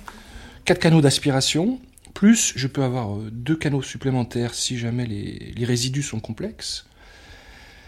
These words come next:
Alors ça, c'est un appareil que j'ai depuis, euh, un an. C'est les Américains, c'est, euh,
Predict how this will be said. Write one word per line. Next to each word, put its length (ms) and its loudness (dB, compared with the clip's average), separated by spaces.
Alors 140 2
ça, 180 0
c'est 240 -2
un 80 0
appareil 540 -2
que 140 -2
j'ai 240 -2
depuis, 640 -4
euh, 280 2
un 160 8
an. 220 4
C'est 120 0
les 160 4
Américains, 400 2
c'est, 300 0
euh, 180 6